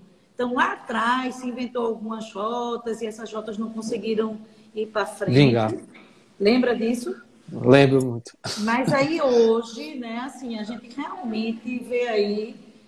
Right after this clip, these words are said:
Speaker 1: né, tanta coisa
Speaker 2: Tá
Speaker 1: linda
Speaker 2: com
Speaker 1: no
Speaker 2: a
Speaker 1: sertão que a gente nunca tinha ouvido falar, né? E aí
Speaker 2: Pois é.
Speaker 1: você, a pandemia foi ruim pra nós, né? Mas ao mesmo tempo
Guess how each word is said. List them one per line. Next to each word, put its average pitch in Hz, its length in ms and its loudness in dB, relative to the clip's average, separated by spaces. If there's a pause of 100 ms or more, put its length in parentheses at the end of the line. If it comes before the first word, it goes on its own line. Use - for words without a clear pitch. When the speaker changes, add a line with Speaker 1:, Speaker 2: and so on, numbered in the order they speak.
(200)
Speaker 1:
né, 226 400 -4 (260)
tanta 320 220 -2
coisa 285 260 2
Speaker 2:
Tá 226 120 10
Speaker 1:
linda 240 120 6
Speaker 2:
com 233 80 12
Speaker 1:
no 214 60 10
Speaker 2:
a 175 220 8
Speaker 1:
sertão 240 760 -4
que 240 140 -6
a 220 60 -2
gente 226 380 -6 (120)
nunca 226 260 -4
tinha 240 180 -6
ouvido 220 280 -6
falar, 202 1120 -2 (180)
né? 208 320 -16
E 254 140 -6
aí 262 60 0
Speaker 2:
Pois 120 180 6
é. 113 80 6
Speaker 1:
você, 233 760 2 (220)
a 240 120 6
pandemia 254 560 0
foi 262 200 -4
ruim 226 640 -4 (100)
pra 208 220 -12
nós, 202 580 -8 (600)
né? 208 260 -4
Mas 254 220 0
ao 269 80 0
mesmo 269 240 0
tempo 247 500 -4